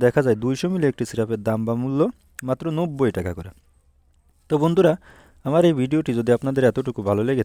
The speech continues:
থাকে বা এতটুকু উপরে, উপকারে এসে থাকে, তাহলে আমার এই ভিডিওতে একটি লাইক করে যাবেন এবং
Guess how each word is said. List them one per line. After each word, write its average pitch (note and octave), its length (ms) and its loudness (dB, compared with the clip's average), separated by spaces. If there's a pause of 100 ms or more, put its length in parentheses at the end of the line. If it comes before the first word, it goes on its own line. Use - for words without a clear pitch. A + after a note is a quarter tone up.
থাকে B2 180 -4 (260)
বা A#2 140 -4
এতটুকু C#3 360 -8
উপরে, A2 340 0 (200)
উপকারে D3 360 0
এসে - 180 -6
থাকে, D3 160 2 (960)
তাহলে D#3 260 4 (360)
আমার A#2+ 160 -2
এই A2 80 -2
ভিডিওতে B2 300 -6
একটি - 180 -8
লাইক A2 220 2
করে D3+ 200 2
যাবেন E3 180 2 (240)
এবং F3 140 2